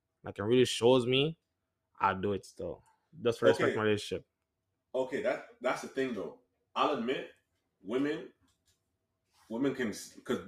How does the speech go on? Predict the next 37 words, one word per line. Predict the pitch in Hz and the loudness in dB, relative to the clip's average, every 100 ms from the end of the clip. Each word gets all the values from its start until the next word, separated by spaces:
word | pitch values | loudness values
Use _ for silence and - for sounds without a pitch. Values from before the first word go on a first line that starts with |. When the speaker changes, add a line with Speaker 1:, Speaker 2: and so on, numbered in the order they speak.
| - | -8
Speaker 2:
a | 123 | -2
woman | 131 190 175 | 4 8 8
will | 135 | 8
be | 143 | 6
able | 131 | 6
to | |
look | 123 127 | 4 4
from | 123 | 2
a | 104 | 0
woman's | 113 113 | 0 -2
perspective | 104 92 107 - 85 | -4 -4 -6 -6 -2
a | |
lot | 87 87 87 | 0 2 2
better. | 95 120 | 0 0
So | - | -2
Speaker 1:
And | 92 | 0
Speaker 2:
she | 98 | 2
can | - | 4
Speaker 1:
sense | 104 98 | 4 4
Speaker 2:
be | |
Speaker 1:
it, | 98 | 4
Speaker 2:
like, | 98 | 4
Speaker 1:
mm. | 104 104 95 - - | 2 0 -2 -8 0
Speaker 2:
"Yeah, | 95 85 | 2 2
she | - 95 | -2 -2
might | 110 | -2
have | 101 - | 0 -4
feelings," | 101 98 | -4 -6
'cause | - 95 | 0 0
you | 131 220 | 4 8
may | 202 160 104 | 10 10 8
genuinely | 127 156 160 135 98 | 8 8 8 4 2
not | 113 117 - - | 2 0 -2 -4
like | 101 - | -4 -4
her, | - - _ _ _ 440 _ _ _ _ _ _ | -10 -14 _ _ _ -20 _ _ _ _ _ _
but | 202 | -2
you're, | 226 320 | 2 2